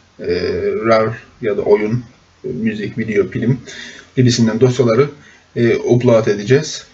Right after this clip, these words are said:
E, öncelikle bunun için bir hesap oluşturmamız gerekiyor arkadaşlar. E, bu da, e, File Pub,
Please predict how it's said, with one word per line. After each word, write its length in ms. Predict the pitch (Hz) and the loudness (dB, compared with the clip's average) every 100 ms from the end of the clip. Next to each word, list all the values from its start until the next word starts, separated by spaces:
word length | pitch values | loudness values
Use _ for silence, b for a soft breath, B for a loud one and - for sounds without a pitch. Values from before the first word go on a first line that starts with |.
| 143 | -6
E, 20 | 127 | -2
öncelikle 800 | 117 113 127 123 123 123 131 123 | 0 2 4 4 4 4 2 4
bunun 140 | 123 | 4
için 260 | 120 123 127 | 4 2 4
bir 100 | 127 | 4
hesap 260 | 120 135 | 2 0
oluşturmamız 540 | 113 107 110 101 101 104 | 0 0 -4 -4 -6 -2
gerekiyor 340 | 101 - - | -2 0 -2
arkadaşlar. 480 | 208 202 - 143 143 B B B B - 117 | 0 -2 0 0 -2 B B B B -12 -2
E, 40 | 117 117 113 113 | 2 4 2 2
bu 100 | 127 | 4
da, 320 | 127 127 - | 4 4 2
e, 560 | 113 113 110 110 110 110 - | 0 2 2 2 0 -2 -4
File 260 | - 120 120 | 2 2 4
Pub, 200 | 123 | 0